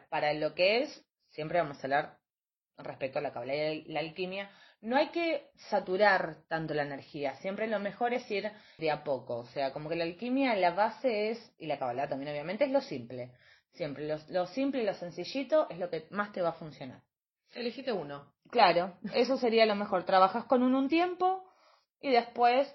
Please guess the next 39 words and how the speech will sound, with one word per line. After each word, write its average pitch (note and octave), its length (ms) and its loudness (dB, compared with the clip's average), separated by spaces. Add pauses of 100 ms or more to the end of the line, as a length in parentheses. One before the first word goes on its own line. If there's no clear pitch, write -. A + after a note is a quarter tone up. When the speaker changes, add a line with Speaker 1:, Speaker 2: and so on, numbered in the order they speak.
Speaker 1:
trabajas E3 380 -2
con C#4 200 0
otro C4+ 640 0
y F3 100 -2
así D3+ 280 -4
vas D#3+ 260 -2
también F3 320 -2
descansando E3 640 -6
en C3 80 -10
el C3 80 -12
medio. A#2+ 340 -12 (480)
Speaker 2:
Bien, D3+ 240 -16 (100)
en, A3+ 200 -6
en A#3 180 -2
la B3 120 2
web C#4+ 240 4
igual B3 300 0
pueden G#3 180 -4
ver F#3+ 140 -2
cómo F#3 180 -8
se G3+ 160 -6
limpian, A3 1200 -2 (120)
eh, - 180 -14
Speaker 1:
Sí, E3+ 120 -2
Speaker 2:
cómo D#3+ 120 -4
Speaker 1:
cómo G3 240 2
Speaker 2:
se G3 100 -4
Speaker 1:
se F#3 60 2
cargan, F#3 340 6 (100)
Speaker 2:
cargan. F3+ 200 2
Speaker 1:
se F3 60 0
descargan. F#3+ 880 0 (380)
Bueno, A#3 240 2
y B3+ 80 4
eso C4 120 0
es E3 60 -6
lo E3+ 80 -4
que D3 80 -2
tenemos. C3 320 -6